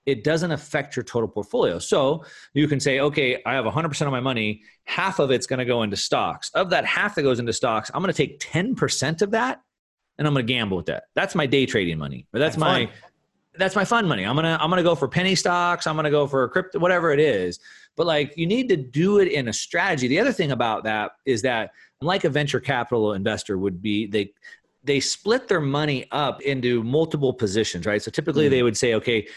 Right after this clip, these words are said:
Speaker 1: I'm gonna dedicate twenty percent to, you know, V C. And of that twenty percent, I'm gonna divide it up in ten companies because I know three or four are gonna go to zero, three or four are gonna do okay, but the two or three that hit are gonna do good."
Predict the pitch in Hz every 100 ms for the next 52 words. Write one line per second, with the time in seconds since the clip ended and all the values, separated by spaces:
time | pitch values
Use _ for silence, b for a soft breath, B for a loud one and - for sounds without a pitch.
0 | B - 135 127 123 123 127 - - 156
1 | 147 131 - 135 107 - - 117 104 98
2 | - 110 90 90 80 - 117 110 113 98
3 | 87 B B B 123 117 110 175 190 170
4 | 160 139 151 139 135 131 127 127 117 95
5 | - 139 131 120 104 80 69 - - B
6 | B 151 165 160 226 240 180 156 190 196
7 | - 185 170 160 147 139 110 98 110 151
8 | - b b - 160 156 156 147 143 139
9 | 135 127 139 143 123 - 202 160 175 160
10 | 117 - 226 220 - 131 131 127 127 202
11 | 131 92